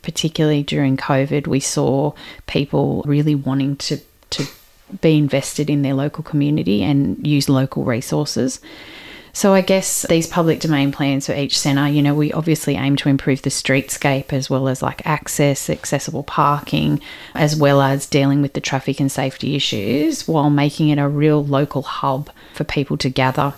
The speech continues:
It can often, you know, include footpath upgrades and tree planting as well as street furniture and those kind of things. So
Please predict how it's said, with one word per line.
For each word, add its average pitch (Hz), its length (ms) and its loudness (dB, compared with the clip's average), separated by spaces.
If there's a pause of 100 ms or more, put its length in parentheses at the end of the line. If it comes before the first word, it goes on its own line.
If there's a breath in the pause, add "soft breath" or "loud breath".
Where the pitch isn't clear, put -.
(140)
It - 140 0
can 180 160 4
often, 139 480 4
you 147 100 2
know, 143 120 4
include 131 440 0
footpath 175 440 2
upgrades 143 480 0
and 139 180 2
tree 151 260 2
planting 135 600 2
as 139 120 -2
well 127 160 -4
as 135 80 -4
street - 380 0
furniture 139 420 -2
and 135 140 2
those 135 160 -2
kind 143 260 0
of 143 80 -2
things. 143 300 0
So 151 260 2